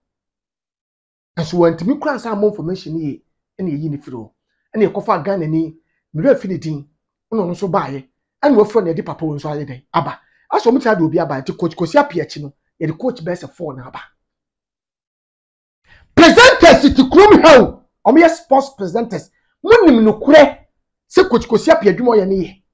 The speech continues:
A nka ɛsɛ saa tam, mo fire G F A. Mo fire no. Ebi a meka sɛ Kumasi fo fire, Sunyani fire, Nkran fire, Takoradi fire, eh, Boniga fire. Fire to fire.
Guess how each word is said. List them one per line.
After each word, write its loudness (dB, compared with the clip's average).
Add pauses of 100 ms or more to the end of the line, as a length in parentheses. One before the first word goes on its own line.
(960)
A 6
nka 4
ɛsɛ -2
saa -2
tam, -4
mo -2
fire 0
G 4
F 0
A. -4 (680)
Mo 0
fire 6
no. -2 (640)
Ebi 2
a 4
meka 0
sɛ 0
Kumasi 0
fo 0
fire, 2 (400)
Sunyani 4
fire, 4
Nkran 0
fire, 4 (380)
Takoradi 2
fire, 4 (420)
eh, 8
Boniga 6
fire. 6 (840)
Fire 6
to 0
fire. 4